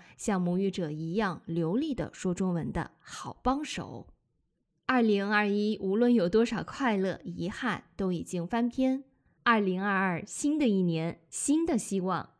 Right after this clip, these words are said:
充满着无限的可能与机遇。只要你努力，就一定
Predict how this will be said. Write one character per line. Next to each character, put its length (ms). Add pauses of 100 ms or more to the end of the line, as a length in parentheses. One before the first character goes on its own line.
(180)
充 200
满 220
着 140
无 260
限 320
的 140
可 240
能 260
与 120
机 280
遇。 260 (460)
只 180
要 180
你 180
努 280
力， 360
就 320
一 180
定 320